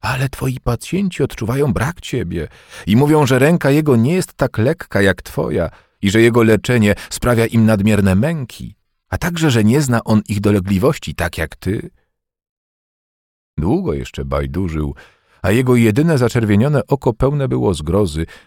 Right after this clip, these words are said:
gdy patrzył na mnie tak, że w końcu powiedziałem: „Powiedz mi wszystko, kaptachu. Serce ciąży mi już w piersi jak kamień i nic mnie nie wzruszy”.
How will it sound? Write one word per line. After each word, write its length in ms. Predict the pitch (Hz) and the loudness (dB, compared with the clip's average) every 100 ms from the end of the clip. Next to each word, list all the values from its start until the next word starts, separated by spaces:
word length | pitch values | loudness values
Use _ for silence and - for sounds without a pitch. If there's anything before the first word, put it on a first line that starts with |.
| - | -8
gdy 200 | 82 92 | -4 -2
patrzył 400 | 113 - - 80 | -4 -4 -4 -2
na 180 | 71 | -2
mnie 200 | 117 143 | -4 -4
tak, 420 | - 120 - - - | -6 -8 -10 -14 -4
że 160 | 87 | -4
w 40 | 87 | 0
końcu 280 | 98 95 107 | 0 0 0
powiedziałem: 720 | 107 107 110 85 64 62 53 - _ _ _ _ _ _ _ _ _ _ _ | -2 0 0 -2 -4 -8 -12 -18 _ _ _ _ _ _ _ _ _ _ _
„Powiedz 320 | 87 90 - | 0 0 2
mi 120 | 87 | -2
wszystko, 420 | 78 104 - 73 | -2 -6 -6 -8
kaptachu. 680 | 67 67 - 80 71 82 90 - _ _ _ _ _ - | -8 -10 -6 -6 -4 -4 -6 -8 _ _ _ _ _ -6
Serce 360 | 120 120 - | -2 0 0
ciąży 340 | 107 120 117 107 | 2 2 2 4
mi 120 | 107 | 4
już 160 | 101 - | 2 0
w 80 | |
piersi 340 | - 110 101 107 | 0 0 2 0
jak 180 | 92 - | 0 0
kamień 420 | 98 98 87 80 - - _ | 0 2 2 0 -6 -20 _
i 120 | 90 | 2
nic 220 | 98 92 | 2 2
mnie 180 | 98 92 | 2 4
nie 120 | 92 | 2
wzruszy”. 520 | 92 101 - - - | 0 -4 -4 -10 -14